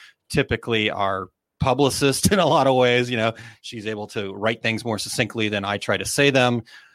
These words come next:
So we'll have to come up with an official title for Christine as, as she relates to the regulators and decorators community. But a super cool announcement from her. In fact, over at our Facebook page, I posted the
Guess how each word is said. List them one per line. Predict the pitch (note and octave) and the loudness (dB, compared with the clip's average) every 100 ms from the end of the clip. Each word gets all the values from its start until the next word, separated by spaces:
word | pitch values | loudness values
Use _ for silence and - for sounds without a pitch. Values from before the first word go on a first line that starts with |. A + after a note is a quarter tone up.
| _ - | _ -6
So | C3 | 2
we'll | C3+ | 2
have | F#3+ | 2
to | G3+ | 0
come | - C#3 | -2 0
up | A#2+ | 0
with | A2 | -4
an | G#2 | -6
official | - B2 - G#2+ | -6 -6 -6 -8
title | - - A2+ G2 F#2+ | -8 -4 -4 -6 -10
for | - G2 F#2+ F2+ | -10 -8 -8 -12
Christine | - A2 - G#2 | -14 -12 -10 -8
as, | G2 F#2+ | -8 -8
as | - G2 | -6 -6
she | - G#2+ | -6 -8
relates | G2+ G#2 G#2 - | -4 -2 -4 -6
to | - G#2+ F#2+ | -6 -6 -6
the | F#2+ | -4
regulators | F#2 G#2 G2+ G2+ G2 F#2+ | 0 2 2 2 0 0
and | |
decorators | F2+ C#3+ D3+ A#2 - | 0 2 2 0 0
community. | A2 G#2+ G#2+ C#3 - - | 0 2 2 0 -2 -6
But | - D#3 - | 2 2 2
a | B2 - | -2 -2
super | - F3 E3+ | 2 2 2
cool | - D3+ C3 | 0 2 4
announcement | B2 B2+ - A#2+ | 4 2 0 -8
from | - A2 | -4 -6
her. | F#2 - F3 A#2 A#2+ - - | -2 2 4 4 2 -4 -12
In | B2+ | -10
fact, | - A#2+ A2+ - | -2 0 0 -2
over | B2 B2+ A#2 | -4 0 2
at | A2+ | 2
our | G#2+ F3 | 2 2
Facebook | - B2 - A#2+ | 0 -4 -2 -6
page, | - A2+ A2 | -4 -4 -2
I | G#2 | -4
posted | G2 - B2 - A#2 G2 | -4 -4 -6 -6 -10 -8
the | G#2+ G#2 G2 | -10 -10 -12